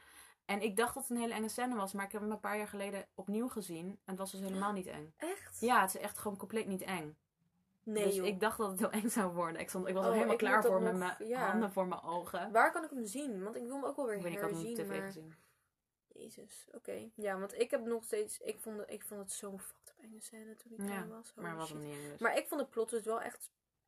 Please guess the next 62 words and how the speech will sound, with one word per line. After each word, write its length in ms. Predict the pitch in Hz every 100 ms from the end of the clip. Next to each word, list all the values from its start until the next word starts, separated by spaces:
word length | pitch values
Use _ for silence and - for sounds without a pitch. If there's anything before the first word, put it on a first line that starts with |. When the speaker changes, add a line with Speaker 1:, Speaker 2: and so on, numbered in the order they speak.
| _ _ _
Speaker 2:
fucking 380 | - 277 - 202
nice. 440 | 202 208 247 - - _ _ _
Ehm, 260 | 208 202 202 202 _ _ _ -
maar 120 | 196
ja, 160 | - - _ _ _ _ - - 202
dus 180 | 196 -
als 100 | 208
je 60 |
hem 100 | 202
eenmaal 160 | 208 196
hebt 120 | 190
gezien, 220 | 196 202
dan 120 | 185
is 100 | 185
het 80 | 190
misschien 260 | 196 - 190
minder 460 | 190 185 180 180 190 _ _ _ _ _ _ _ _
Speaker 1:
Nou 160 | 208 202
ja, 120 | 180
en 120 | 196
ik 100 | 190
Speaker 2:
Het 20 |
Speaker 1:
was 120 | 190 175
dus 80 | 311
Speaker 2:
klopt 140 | 185 -
Speaker 1:
al, 20 |
Speaker 2:
in 80 | -
ieder 140 | 269
geval 100 | 262
Speaker 1:
iedereen 180 | 254 277
Speaker 2:
wel 80 | 311
Speaker 1:
weet 140 | 185 196
Speaker 2:
allemaal 120 | 175 -
Speaker 1:
al 80 | 202
dat 80 | -
Speaker 2:
goed. 60 | -
Speaker 1:
je, 60 |
de, 80 | 190
het 140 | 208
probleem 320 | - 220 247 294
is 100 | -
als 100 | 226
je 60 |
hem 80 | 220
niet 120 | 247
in 60 | 262
de 60 | 214
Speaker 2:
Niet 80 | 233
Speaker 1:
bios 180 | 247
hebt 0 | 262
Speaker 2:
spoilen. 200 | 240 196
Speaker 1:
gezien. 420 | 180 175 226 247 _ _ _ _ _ _ _ _ _ _
Maar 120 | - 180
ik 40 |
heb 80 | 247
het 80 | -
toch 120 | 175
al 60 | 175
gezegd, 280 | 170 180 196
of 60 |
Speaker 2:
Nee. 140 | 240 294
Speaker 1:
niet? 180 | 202